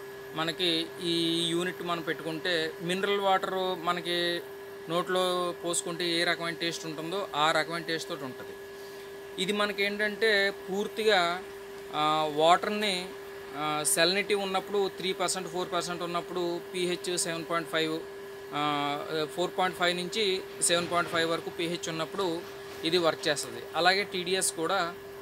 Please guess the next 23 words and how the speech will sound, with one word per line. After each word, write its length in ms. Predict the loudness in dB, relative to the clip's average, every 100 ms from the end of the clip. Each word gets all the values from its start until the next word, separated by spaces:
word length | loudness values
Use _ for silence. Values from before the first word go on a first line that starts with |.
| -2
వాళ్ళ 240 | 4 8 8
నార్మ్స్ 420 | 6 2 0 0
ప్రకారం 400 | 2 4 2 2
ఉండాలి. 280 | -2 -4 -6 -10 -12 -14 -14 -6 -2
అది 180 | 0
మనం 420 | 2 2 2 -2 -2
ఒక, 400 | 0 0 2 0 0
ఒక 200 | -4 2
రైతు 340 | 4 4 4 0
కనుక 500 | 0 0 2 4 4
ఈ 180 | 0 -2
యూనిట్ 340 | -2 -2 -2
పెట్టుకోవాలనుకుంటే 800 | -4 -2 0 2 0 -2 -4 -2
కనుక 220 | -4 -6
కంపెనీ 360 | -4 -4 -2 -4
వాళ్ళు 280 | 0 0 0
వచ్చి 380 | -2 -2 -2 -2
మన 160 | -2 -2
వాటర్ 420 | 4 4 4 0 -4
తీసుకుని 560 | -4 -4 -4 -4 -4 -6 -10 -14 -14 -8
మనం, 520 | -4 -2 -2 -4 -4 -2
ఆ, 120 | -2
బోరు 640 | -2 0 0 2 0 -2